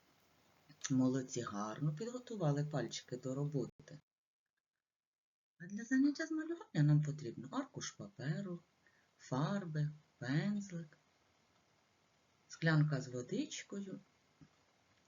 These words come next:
і серветочка. Я беру пензлик, мукаю його у водичку,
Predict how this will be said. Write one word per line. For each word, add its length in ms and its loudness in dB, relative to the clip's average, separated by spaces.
і 120 -6
серветочка. 960 -6
Я 160 -4
беру 240 4
пензлик, 580 2
мукаю 420 0
його 220 0
у 220 -4
водичку, 960 -6